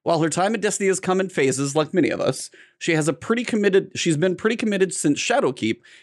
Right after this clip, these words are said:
and I think she's gone full send with a recent three-man clear Valve the Disciple and a gilded Unbroken title to prove it. So let's welcome a lover of parks and recreation,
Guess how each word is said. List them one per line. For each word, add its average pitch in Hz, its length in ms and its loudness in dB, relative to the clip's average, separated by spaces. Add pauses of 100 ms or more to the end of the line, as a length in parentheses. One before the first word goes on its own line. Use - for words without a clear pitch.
and 147 120 0
I 160 40 2
think 185 180 0
she's 208 240 -2
gone 185 220 2
full 196 240 0
send 160 320 0
with 123 120 -2
a 131 80 0
recent 170 380 0
three-man 208 500 0
clear 190 280 2
Valve 160 340 0
the 214 60 -4
Disciple 135 580 0 (380)
and 170 160 2
a 180 80 0
gilded 202 540 0
Unbroken 185 520 0
title 120 460 0 (100)
to 175 100 0
prove 208 260 0
it. 76 140 -4 (540)
So 170 120 -2
let's 233 180 0
welcome 185 360 0
a - 80 0
lover 202 400 2
of 170 100 -8
parks 185 300 -2
and 233 100 2
recreation, 160 680 0